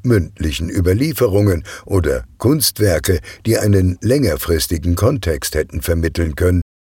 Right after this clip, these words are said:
wie es in diesen Gewässern vor der Ankunft der Europäer ausgesehen hatte.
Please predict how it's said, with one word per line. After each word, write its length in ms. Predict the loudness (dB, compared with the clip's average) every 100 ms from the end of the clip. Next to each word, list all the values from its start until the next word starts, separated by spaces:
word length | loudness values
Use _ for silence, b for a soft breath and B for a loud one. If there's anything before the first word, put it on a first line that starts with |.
| -2
wie 160 | 2
es 160 | 2 4
in 160 | 2 4
diesen 380 | 2 2 0
Gewässern 680 | 0 0 0 2 2 2 0
vor 300 | 0 2 4
der 180 | 2 -2
Ankunft 540 | -2 0 2 0 0 -2
der 140 | 0
Europäer 720 | 2 2 0 0 0 0 -2 -2
ausgesehen 680 | 0 0 0 -2 -2 -4 -2
hatte. 340 | -4 -2 -6